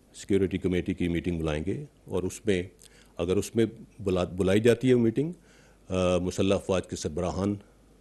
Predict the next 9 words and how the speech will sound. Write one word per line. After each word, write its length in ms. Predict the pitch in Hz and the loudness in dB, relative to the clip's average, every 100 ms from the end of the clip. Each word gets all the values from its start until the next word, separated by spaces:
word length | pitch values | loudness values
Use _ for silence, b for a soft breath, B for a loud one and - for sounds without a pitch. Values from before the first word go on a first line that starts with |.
| _ - | _ -12
उसमें 300 | 82 - 117 | -8 -2 0
भी 80 | 117 | 4
जाके 420 | 107 104 110 120 b b - | 4 2 0 -4 b b -12
वही 380 | 98 165 190 196 | 4 6 8 6
इनपुट 400 | 117 104 107 - - - | 4 4 2 2 -8 -4
अब 120 | 127 104 | -2 2
भी 120 | 107 | 0
दे 140 | 80 | 0
देंगे 280 | - 80 | -8 -12